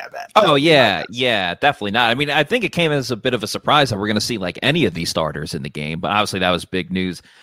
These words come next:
Speaker 2: the other day. But, uh, yeah, I agree. I mean, Whitehead is an important guy to this defense. He is a player that sets the tone, especially in the run game when he drives up and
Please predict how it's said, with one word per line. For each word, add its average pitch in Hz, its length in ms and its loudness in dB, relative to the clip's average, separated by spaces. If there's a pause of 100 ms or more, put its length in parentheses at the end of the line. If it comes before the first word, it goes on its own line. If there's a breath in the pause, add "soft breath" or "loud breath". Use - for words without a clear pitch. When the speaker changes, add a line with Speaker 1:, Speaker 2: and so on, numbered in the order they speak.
(120)
Speaker 2:
the 104 120 0
other 98 140 0
day. 110 380 2 (320 loud breath)
But, 240 200 4 (300)
uh, - 60 0
yeah, 262 180 4
I 190 60 6
agree. 226 300 2
I 160 40 2
mean, 160 160 0
Whitehead 214 340 2
is 226 140 -2
an 226 80 -2
important 170 480 0
guy 151 460 0 (340)
to 147 180 2
this 139 220 0
defense. 135 640 -6
He 170 640 -6
is 143 360 -2
a 127 60 2
player 110 480 4
that 107 260 2
sets - 300 -2
the - 100 -2
tone, 117 360 4
especially 135 480 0
in 131 80 -4
the 120 80 -2
run 147 240 4
game 92 260 -2
when 90 100 -4
he 104 220 -2
drives 98 420 0
up 101 220 2
and 92 260 -2